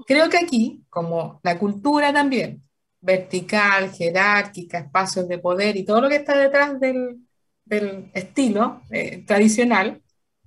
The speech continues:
eh, que es lo que tiene que cambiar en la transformación, eh, digital, eh, no nos permite ver,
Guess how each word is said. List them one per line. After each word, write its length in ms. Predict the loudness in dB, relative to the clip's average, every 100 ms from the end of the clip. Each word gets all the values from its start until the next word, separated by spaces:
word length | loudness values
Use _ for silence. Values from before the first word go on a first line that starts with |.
| -8
eh, 260 | -6 -4 2
que 100 | 6
es 40 |
lo 100 | 6
que 80 | 4
tiene 180 | 0 0
que 100 | -2
cambiar 300 | -2 0 0
en 100 | 0
la 100 | 0
transformación, 840 | -2 -6 -6 -6 -2 -2 -4 -10
eh, 220 | -8 -8 -6
digital, 540 | -6 -4 -4 -6 -10 -20 -20 _ _ _ -6
eh, 240 | -4 -2
no 140 | 2 2
nos 140 | 2
permite 420 | -2 -4 -4 -2
ver, 340 | -2 -2 -4